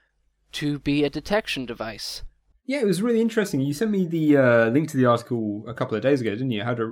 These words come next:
Speaker 2: I had a read of it. And it is really cool. Unfortunately, I'm stuck behind a paywall at the moment, so I wasn't able to actually look at the research that it came from. But it, it's kind of interesting that, um,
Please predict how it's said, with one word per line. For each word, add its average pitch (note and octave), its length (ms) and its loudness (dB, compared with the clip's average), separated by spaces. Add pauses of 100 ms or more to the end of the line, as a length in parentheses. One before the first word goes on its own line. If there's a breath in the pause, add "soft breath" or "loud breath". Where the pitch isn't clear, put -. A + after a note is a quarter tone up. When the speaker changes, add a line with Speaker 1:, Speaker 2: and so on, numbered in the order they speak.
Speaker 2:
I A2+ 120 -6
had A#2 100 -4
a A#2 60 -6
read B2+ 200 0
of G2 80 -8
it. F#2+ 200 -12 (380 loud breath)
And D3+ 120 0
it A#3+ 60 0
is C#4 200 -2
really F3+ 220 0
cool. F3+ 140 6
Unfortunately, D#3+ 520 4
I'm C3 240 2
stuck F3+ 260 -6
behind D3 320 2
a A2 40 0
paywall D3+ 500 2
at A2 60 -10
the A2 80 -2
moment, G#2 400 -4
so B2+ 160 -2
I B2+ 40 0
wasn't C3 280 0
able A#2+ 180 0
to A2+ 100 -6
actually A2+ 220 -4
look A2+ 220 -4
at G#2+ 140 -8
the A2 120 -6
research A2 600 -6
that G2 120 -8
it - 120 -12
came F3+ 260 0
from. - 320 -10 (540 soft breath)
But - 380 2
it, D3+ 200 -2
it's D#3 200 -2
kind B3+ 180 2
of F#3+ 100 0
interesting G#3 520 2
that, - 300 -4
um, A#2 600 0